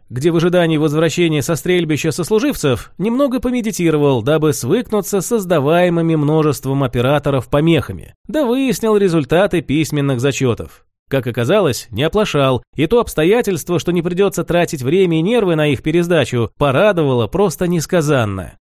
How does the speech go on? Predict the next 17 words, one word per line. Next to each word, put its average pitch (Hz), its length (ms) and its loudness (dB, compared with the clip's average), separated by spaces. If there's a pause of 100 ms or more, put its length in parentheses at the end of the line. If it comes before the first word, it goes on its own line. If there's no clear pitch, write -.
(100)
"Ты, 233 240 0
болезный, 262 680 2
далеко 240 460 2
не 247 120 0
уходи", 226 640 2 (100)
предупредил 160 560 2
Савелий 160 420 2
Никитич. 156 600 -2 (180)
"Сядь 165 400 0
вон, 151 320 2
в 135 60 0
уголке 175 420 0
посиди, 120 640 -2
сейчас 262 420 -2
фокусировку 214 720 0
сдавать 143 400 0
начнете, 131 600 0